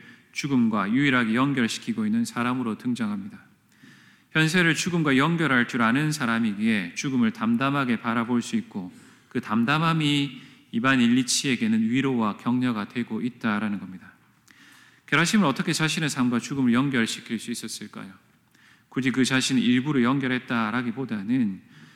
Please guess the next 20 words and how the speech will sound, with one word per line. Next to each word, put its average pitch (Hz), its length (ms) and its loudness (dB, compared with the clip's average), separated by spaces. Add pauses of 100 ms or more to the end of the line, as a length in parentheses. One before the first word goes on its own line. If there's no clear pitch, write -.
(120)
자신의 127 400 2
하인으로서의 135 800 0
삶을 117 340 0
진심으로 127 560 0
살아가는 104 580 -4
그의 131 220 -2
삶에 120 400 0
대한 123 340 0 (360)
소박한 127 460 0
태도가 135 720 0 (360)
자연스럽게 110 840 0
죽음의 120 560 2
공포와 117 680 -2
두려움을 120 460 0
넘어서서 135 800 -2 (420)
그것을 117 400 -2
자연스러움으로 123 680 0
받아들이게 113 540 -6
해주었다라는 120 1040 -6
겁니다. 101 400 -6